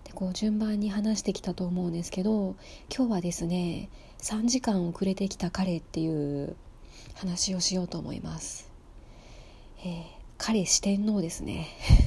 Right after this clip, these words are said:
<laughs> 私に迷惑をかけるカレー四天王。<laughs> あー、迷惑ですね、ほんと。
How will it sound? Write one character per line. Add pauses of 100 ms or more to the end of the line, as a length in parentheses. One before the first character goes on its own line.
(500)
<laughs>
私
に
迷
惑
を
か
け
る (320)
カ
レ
ー
四
天
王。
<laughs> (2250)
あ
ー、
迷
惑
で
す
ね、
ほ
ん
と。